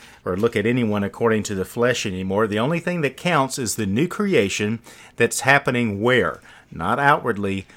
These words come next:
but inwardly. So the purpose of this teaching is to help you to understand how you are created, how you were made. And the first point that we want to make,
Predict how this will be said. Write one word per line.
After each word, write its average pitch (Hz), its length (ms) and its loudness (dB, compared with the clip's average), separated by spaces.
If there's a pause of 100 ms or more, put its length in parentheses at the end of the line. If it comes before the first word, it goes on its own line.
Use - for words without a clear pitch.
(160)
but 110 260 -4
inwardly. 87 640 -4 (1160)
So 123 160 0
the 104 100 -2
purpose 156 340 2
of 113 80 -6
this 107 160 -4
teaching 113 500 -4 (680)
is 120 320 0
to 117 360 0
help 156 400 -2
you 98 360 -2 (400)
to - 160 -2
understand 104 880 0 (1080)
how 135 640 2
you 117 320 -4
are 101 400 2 (640)
created, 101 680 -4
how 131 280 0
you 120 220 0
were 104 180 -4
made. 92 580 -4 (460)
And 113 120 -4
the 98 60 0
first 139 320 0
point 120 280 0
that 110 120 -2
we 104 100 -6
want 104 280 -4
to 98 80 -8
make, 92 400 -4